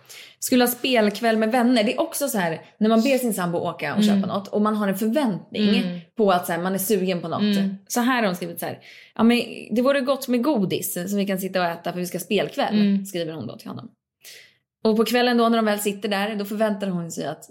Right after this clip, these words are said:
Speaker 1: "Fan vad gott det ska bli med
Speaker 2: Med
Speaker 1: godis.
Speaker 2: godis." ja.
Speaker 1: Ja. Han tar fram godiset. Vet du vad det är? En påse jordnötsringar.
Speaker 2: Nej, men det, det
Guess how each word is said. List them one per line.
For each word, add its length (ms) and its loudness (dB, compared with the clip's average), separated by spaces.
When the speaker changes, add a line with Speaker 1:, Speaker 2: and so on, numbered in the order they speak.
Speaker 1:
"Fan 120 -4
vad 120 -6
gott 200 -14
det 60 -12
ska 100 -10
bli 100 -8
med 120 -2
Speaker 2:
Med 80 0
Speaker 1:
godis. 140 -2
Speaker 2:
godis." 320 -2
ja. 100 -4
Speaker 1:
Ja. 380 -2
Han 300 0
tar 160 -2
fram 380 -6
godiset. 580 -10
Vet 320 -10
du 80 -16
vad 80 -4
det 60 -2
är? 100 -6
En 160 -4
påse 280 -6
jordnötsringar. 1000 -6
Speaker 2:
Nej, 140 -2
men 360 -6
det, 380 -6
det 460 -4